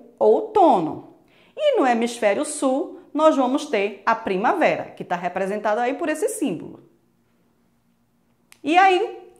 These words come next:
continua até chegar novamente à posição inicial, que é o solstício de dezembro, e con-, e começa tudo novamente, todas as estações do ano. Então,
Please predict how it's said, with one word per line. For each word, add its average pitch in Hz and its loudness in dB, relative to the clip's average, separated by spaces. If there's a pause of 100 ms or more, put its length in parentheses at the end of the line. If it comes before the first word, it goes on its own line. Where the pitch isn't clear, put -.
(140)
continua 302 2 (140)
até 262 -2
chegar 233 0
novamente 247 -2
à 262 -2
posição 233 -4
inicial, 208 -4 (380)
que 214 -6
é 185 0
o - -2
solstício 208 -6 (200)
de 185 -8 (520)
dezembro, 226 -2
e 165 -12
con-, 202 -10
e 196 -8
começa 233 -2 (280)
tudo 170 -8
novamente, 196 -2 (220)
todas 180 -4
as 202 -6
estações 226 -8
do 339 -2
ano. 170 0
Então, 330 4